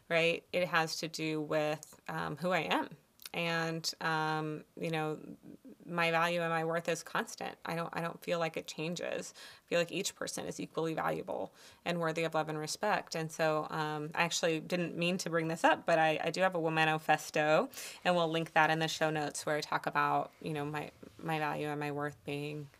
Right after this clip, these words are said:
um, constant and non-negotiable. So, you know, I love this ted Talk because it kind of re-, um, reframes it as, you know,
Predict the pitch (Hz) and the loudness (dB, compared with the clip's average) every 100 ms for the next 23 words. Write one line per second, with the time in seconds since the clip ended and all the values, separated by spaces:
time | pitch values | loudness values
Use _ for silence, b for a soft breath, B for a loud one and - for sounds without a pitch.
0 | - 156 156 156 165 165 - - 151 - | -16 -12 -10 -10 -10 -12 -8 -8 -6 -8
1 | - - 180 170 170 170 165 170 160 175 | -8 -8 -8 -8 -8 -8 -8 -8 -8 -8
2 | - - 175 B B B B B B B | -6 -8 -8 B B B B B B B
3 | B - 226 208 196 202 190 185 190 190 | B 4 8 8 8 6 6 8 8 6
4 | 202 - 190 185 165 160 170 180 170 196 | 4 4 2 4 0 0 -4 -4 -4 -2
5 | 175 160 170 170 175 175 165 B B B | -2 -2 -4 -2 0 0 -2 B B B
6 | - 170 160 156 175 170 160 165 165 - | -4 0 0 0 -4 -2 -2 -2 -2 -2
7 | - 165 156 160 156 - - 175 160 151 | 0 2 4 2 -2 -8 -10 -4 -2 -4